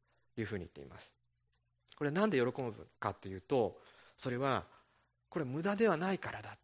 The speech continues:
というふうに十六節に書かれているんです。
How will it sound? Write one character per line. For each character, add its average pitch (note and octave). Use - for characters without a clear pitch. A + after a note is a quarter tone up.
と -
い A#2+
う -
ふ A#2+
う B2
に A2
十 A#2
六 A2+
節 -
に E2+
書 A2+
か A#2
れ G2+
て F2+
い D2
る -
ん -
で -
す。 -